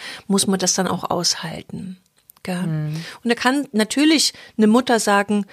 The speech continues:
Speaker 1: das war echt hart oder das jetzt zu hören ist echt hart für mich. Das tut mir jetzt wirklich echt weh. Und gleichzeitig dran zu bleiben und weiter zuzuhören.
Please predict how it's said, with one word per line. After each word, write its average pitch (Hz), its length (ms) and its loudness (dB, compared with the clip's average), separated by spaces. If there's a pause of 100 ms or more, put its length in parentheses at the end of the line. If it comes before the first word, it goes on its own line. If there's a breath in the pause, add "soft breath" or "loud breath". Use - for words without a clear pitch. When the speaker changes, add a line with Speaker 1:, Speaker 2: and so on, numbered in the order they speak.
(500 loud breath)
Speaker 1:
das - 220 -4
war 196 220 0
echt - 320 -2
hart 277 340 0
oder 196 160 -2
das 196 180 0
jetzt - 260 -4
zu 214 100 -2
hören 220 260 0
ist - 200 -4
echt - 320 -6
hart 226 200 -4
für - 140 -8
mich. - 380 -8 (840)
Das - 260 0 (160)
tut 214 300 -4
mir 220 300 2
jetzt 214 220 0
wirklich 226 440 -4
echt - 340 -6
weh. 208 360 0 (840 loud breath)
Und 214 180 2 (180)
gleichzeitig 220 840 2 (100)
dran 214 260 2
zu 208 100 -2
bleiben 165 300 -6
und 185 240 -4
weiter 190 420 2
zuzuhören. 185 840 -8